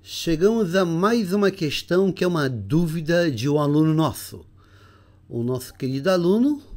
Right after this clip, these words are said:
mandou a seguinte dúvida. T R T, Primeira Região,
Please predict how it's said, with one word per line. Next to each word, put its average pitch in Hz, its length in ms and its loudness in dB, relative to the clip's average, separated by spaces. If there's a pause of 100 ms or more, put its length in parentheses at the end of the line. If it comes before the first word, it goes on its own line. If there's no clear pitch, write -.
(680)
mandou 190 400 2
a 208 80 4
seguinte 208 580 -2
dúvida. 113 520 -4 (160)
T 247 80 2
R 240 180 4
T, 196 400 4 (420)
Primeira 226 400 2
Região, 180 680 0